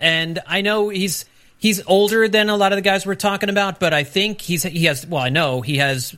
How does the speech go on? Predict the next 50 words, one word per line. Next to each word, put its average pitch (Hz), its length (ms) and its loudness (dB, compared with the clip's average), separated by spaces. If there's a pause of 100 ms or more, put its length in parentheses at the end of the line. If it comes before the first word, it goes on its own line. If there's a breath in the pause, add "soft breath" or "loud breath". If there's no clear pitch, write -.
(180)
uh, 127 260 -2
had 135 120 0
the 135 60 -6
most 135 200 -4
major 135 220 -4
league 127 160 -4
experience 123 680 -6
last 127 440 -2
year. 151 340 -2 (340 soft breath)
Uh, 120 200 0
was 127 140 0
on 131 120 2
a 131 40 0
major 131 260 0
league 123 160 -2
roster 123 380 0
for 123 180 -2
most 127 320 0
of 120 140 -2
the 110 80 -4
season. 143 400 -2 (360 loud breath)
Uh, 120 280 0
if 120 40 -12
you're 135 120 -2
talking 147 400 -2
about 135 340 -2
guys 139 300 -2
who 143 100 -4
can 131 140 -4
make 131 140 -2
an 131 80 -4
impact, 139 440 -2 (180)
bullpen 165 460 0
guys 139 460 0
probably 165 320 -2
have 156 80 -2
a 151 80 -2
greater 139 260 -2
chance 139 280 -2
of 117 120 -6
doing 175 280 0
that 127 260 0 (340 soft breath)
because 190 400 0
there's 170 180 -2
so 170 120 -2
much 135 160 -2
volatility 123 800 0
in 123 160 0
the 113 60 -2
bullpen. 110 440 -2